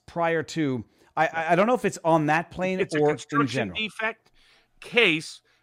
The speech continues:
Speaker 2: and their point is the, the Boeing has had a history of it with this subcontractor.
Speaker 1: Holy shit. And just so
Speaker 2: And
Speaker 1: everybody
Speaker 2: you,
Speaker 1: knows.
Speaker 2: you dig a little deeper and you find out the subcontractor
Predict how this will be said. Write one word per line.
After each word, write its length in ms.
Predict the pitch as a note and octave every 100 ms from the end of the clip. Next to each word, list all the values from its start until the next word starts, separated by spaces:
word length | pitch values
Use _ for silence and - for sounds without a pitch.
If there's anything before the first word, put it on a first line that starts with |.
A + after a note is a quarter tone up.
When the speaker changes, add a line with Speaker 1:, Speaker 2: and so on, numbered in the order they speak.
| _
Speaker 2:
and 140 | E3 F3
their 100 | D#3+
point 380 | D3+ G#3 G3
is 320 | F#3 E3 C#3+ - _ -
the, 200 | C#3+ C3+ -
the 240 | C#3+ D3
Boeing 380 | C3 E3 D#3 D3
has 120 | C#3
had 160 | C#3 D3
a 60 | C3
history 340 | D#3+ - D3+
of 140 | C#3
it 60 | C3
with 100 | C3+
this 180 | C3 B2
subcontractor. 800 | - C3+ - A2 G#2 - - _ _ _ _ - -
Speaker 1:
Holy 880 | A#2+ B2 C3+ C#3 B2+ G2+ G2+ A2 A2+
shit. 420 | - - A2 F2+ _ -
And 100 | F3
just 140 | C4+
so 80 | E4
Speaker 2:
And 80 | B3
Speaker 1:
everybody 160 | F3
Speaker 2:
you, 60 | D#3
Speaker 1:
knows. 200 | G3 C#3+
Speaker 2:
you 60 |
dig 220 | C3+ G3 F3
a 40 |
little 180 | E3+ C#3+
deeper 600 | B2 D4 B3 D#3 D3+ - -
and 160 | F3
you 80 | E3
find 380 | C3+ F#3+ F3+ F3+
out 320 | F3 E3 D#3 _ -
the 80 | D#3+
subcontractor 1040 | - F#3 D3+ F#3 E3+ - F3 D#3 - D3